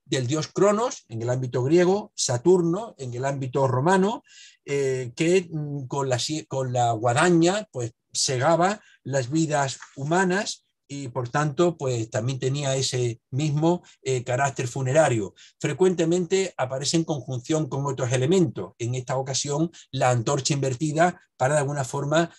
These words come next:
dar también un hálito de esperanza. El caduceo no es un símbolo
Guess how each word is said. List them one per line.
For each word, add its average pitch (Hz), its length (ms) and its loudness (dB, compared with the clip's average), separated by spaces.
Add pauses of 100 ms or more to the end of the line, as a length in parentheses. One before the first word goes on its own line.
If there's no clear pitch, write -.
dar 139 200 -2
también 147 540 -2
un 139 220 0
hálito 156 540 0 (140)
de 131 280 -2
esperanza. 117 680 -4 (720)
El 175 180 4
caduceo 214 760 2
no 160 200 0
es 190 120 0
un 190 100 -2
símbolo 175 640 0